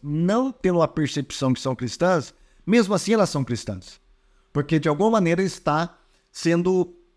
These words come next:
alcançada pela graça que irradia da Igreja Católica Romana, através dos seus sacramentos, através da sua liturgia,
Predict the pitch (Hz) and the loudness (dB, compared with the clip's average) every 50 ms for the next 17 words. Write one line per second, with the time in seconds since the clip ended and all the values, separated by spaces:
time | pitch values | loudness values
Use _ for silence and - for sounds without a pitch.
0 | _ _ - 170 208 254 247 - - 202 190 - - - - 151 156 160 151 170 | _ _ 0 2 2 2 0 0 -2 -2 -2 -2 -4 -2 -2 0 0 0 0 -2
1 | 160 - 180 175 180 175 160 127 127 131 139 147 147 - - 156 - - 165 156 | -2 0 2 2 2 2 2 0 0 0 0 -2 -2 -2 -4 -4 -4 -2 -2 0
2 | 139 147 143 135 117 110 117 139 156 160 170 170 160 - 120 117 117 147 151 160 | 0 0 0 -2 -2 -4 -4 -2 0 2 2 0 0 -4 -10 -8 -2 0 0 2
3 | 175 180 175 156 127 131 131 147 156 143 139 151 - 143 131 - - 131 131 135 | 2 2 0 0 -2 -2 0 0 0 0 0 -2 -2 -4 -6 -4 -2 -2 -2 -2
4 | - - 123 117 123 117 117 127 147 160 160 151 135 - 120 123 127 127 120 110 | -2 -4 -4 -2 -2 0 0 0 0 0 0 0 -2 -2 -2 -2 -2 -2 -4 -4
5 | - 127 120 - - 117 - 117 117 110 110 131 156 165 160 156 147 - - - | -6 -6 -6 -4 -4 -6 -6 -6 -6 -4 -2 -2 0 0 0 0 -2 -4 -6 -18
6 | _ _ _ _ _ _ - 120 123 - 127 120 107 127 127 131 120 101 107 120 | _ _ _ _ _ _ -6 -6 -4 -2 -2 -2 0 0 0 0 0 0 -2 -2
7 | 120 113 - - - 123 120 120 120 117 113 113 123 117 - 110 110 107 104 123 | -2 -2 -4 -6 -4 -2 0 0 0 0 0 -2 -4 -4 -4 -6 -6 -4 -2 0
8 | 165 175 170 165 160 160 156 143 | 2 2 2 2 2 2 0 -2